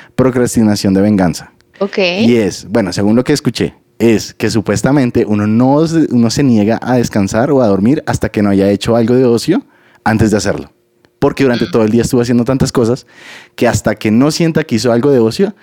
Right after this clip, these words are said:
Speaker 1: no puede descansar tranquilo. Y tengo la sensación de que eso me pasa a veces. Es como que ya hay, o sea, hoy fue un día tan agotador en tantas cosas, hice tantas cosas,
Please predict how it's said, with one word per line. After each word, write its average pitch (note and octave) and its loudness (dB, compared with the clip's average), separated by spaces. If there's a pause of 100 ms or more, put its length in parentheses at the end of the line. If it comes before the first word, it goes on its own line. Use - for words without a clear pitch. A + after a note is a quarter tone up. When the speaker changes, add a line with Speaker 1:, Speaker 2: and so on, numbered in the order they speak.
(360)
Speaker 1:
no B2 0
puede A#2+ 2
descansar A#2 -2
tranquilo. F#2 -2 (280)
Y - -4
tengo C#3 -2
la D3 0
sensación D3 0
de C3 2
que - -6
eso A2+ 0
me A2+ 2
pasa F#2+ -2
a - 2
veces. - -8 (100)
Es - -6
como A#2 0
que A#2 0
ya G#2+ -2
hay, A#2 0 (100)
o A#2+ -4
sea, A#2 0
hoy A#2+ 2
fue C#3 0
un C3 2
día B2+ 2
tan D#3+ 0
agotador C3+ 0
en B2+ 0
tantas D3+ -2
cosas, F#3 -2
hice A2 -2
tantas D3+ 0
cosas, F#3 0